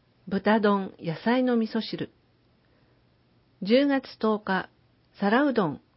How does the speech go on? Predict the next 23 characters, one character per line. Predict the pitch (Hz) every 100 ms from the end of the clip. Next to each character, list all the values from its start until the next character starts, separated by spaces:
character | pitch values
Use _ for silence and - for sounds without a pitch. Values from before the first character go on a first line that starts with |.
| _ _
中 | - 233
華 | 247 233
ス | -
ー | 180
プ。 | - - _ _ _ _ _ _ _ _ _ _ _ _ _ _
十 | 202 285
月 | 285 269 226
十 | 214 240
七 | 247 -
日、 | 220 208 - 180 - _ _ _ _ _ -
三 | 226 262
色 | 262 247 240
丼、 | 214 208 202 _ _ _ -
つ | -
み | 185 233
れ | 240
汁。 | 185 175 - _ _ _ _ _ _ _ _ _ _ _ _ _ _ _ _ _
十 | 233 269
月 | 285 285 269
二 | 269 285
十 | 208 175
四 | 147 143 _
日、 | 151 -